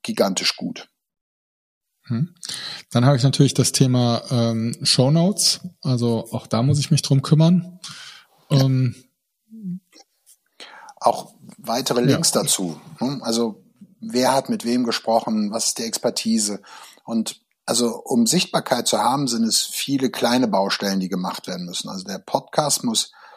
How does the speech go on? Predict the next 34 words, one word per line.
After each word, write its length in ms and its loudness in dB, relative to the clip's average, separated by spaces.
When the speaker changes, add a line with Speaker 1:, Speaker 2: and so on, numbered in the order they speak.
Speaker 1:
für 220 -4
Prodigy 640 -2
und 160 -2
für 240 -4
alle 400 -2
Podcast-Distributor 2250 -4
ideal 680 2
aufgelegt 600 0
sein. 320 -4
Die 80 -2
richtigen 360 0
Keywords 460 4
müssen 240 2
hinterlegt 600 -2
werden, 280 -2
die 100 -4
Verschlagwortung 840 0
muss 160 0
da 180 -2
sein, 160 -4
die 80 -4
Kategorie 480 2
muss 240 4
da 220 0
sein, 280 -2
die 80 -6
Gesprächspartner 760 0
müssen 260 0
da 160 0
sein, 220 -2
Shownotes 500 0
müssen 220 -2
ausgefüllt 640 -6
werden. 240 -6